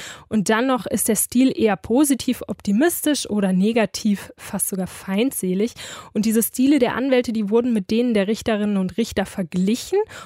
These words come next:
Und je ähnlicher diese waren, desto wahrscheinlicher war es, dass der, die Anwältin, den Fall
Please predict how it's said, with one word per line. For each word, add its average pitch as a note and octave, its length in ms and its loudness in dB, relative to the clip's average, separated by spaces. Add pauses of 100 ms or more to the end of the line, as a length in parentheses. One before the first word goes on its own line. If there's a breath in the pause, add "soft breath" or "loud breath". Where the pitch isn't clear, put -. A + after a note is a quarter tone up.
(160 loud breath)
Und C#4+ 240 4
je - 240 0
ähnlicher D4+ 500 2
diese C#4+ 380 4
waren, A#3 240 2
desto G#3+ 240 -2
wahrscheinlicher C4 760 -2
war G#3+ 200 2
es, G#3+ 100 -4
dass G3+ 180 -4
der, G3+ 160 -2
die G3 140 -2
Anwältin, G#3 580 -2 (420 loud breath)
den G#3 180 2
Fall G3 360 -2